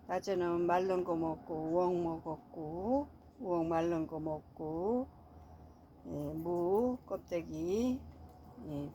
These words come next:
또 감자칼로 깎아서 잘 말린 것도 잘 먹였습니다.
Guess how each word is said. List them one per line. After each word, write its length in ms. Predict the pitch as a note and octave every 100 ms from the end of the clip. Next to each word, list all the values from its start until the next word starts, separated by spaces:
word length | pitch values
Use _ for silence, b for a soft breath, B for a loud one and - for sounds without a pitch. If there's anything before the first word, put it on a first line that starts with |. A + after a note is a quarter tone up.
| -
또 360 | F3 D3+ E3 - - - - - - - - - - - - - - - - - - - - - - -
감자칼로 960 | - F3+ G#3 G3 G3 E3+ F3 G3 C4+ C4+
깎아서 560 | A3+ A3 G3 F3 E3 D#3+
잘 320 | F3 E3 E3+
말린 400 | E3+ E3 F3+ F#3
것도 320 | F3+ D#3+ D#3+
잘 340 | D#3 D#3+ D#3+ D#3
먹였습니다. 880 | E3 E3+ F3+ - F3 D#3 D#3 D#3